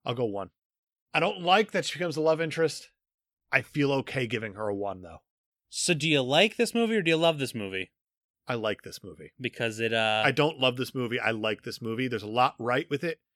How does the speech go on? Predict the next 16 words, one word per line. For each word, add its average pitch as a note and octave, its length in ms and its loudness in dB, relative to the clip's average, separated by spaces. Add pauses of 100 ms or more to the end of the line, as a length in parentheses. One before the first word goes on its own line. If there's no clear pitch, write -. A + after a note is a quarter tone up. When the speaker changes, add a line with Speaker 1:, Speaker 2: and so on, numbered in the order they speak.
(160)
Speaker 1:
but D#3 120 2
I C3 80 6
think D#3 320 -6 (180)
that B2 260 0 (640)
there's C3+ 120 -8
a A#2 60 -8
lot C3+ 260 0
wrong A#2+ 240 -4
with G#2 120 -8
it. A#2+ 40 -14
This F#2+ 200 -8
is - 80 -8
a A3 60 -4
two-hour, G3+ 440 0
four-minute C3+ 580 -4
movie, A#2+ 400 -4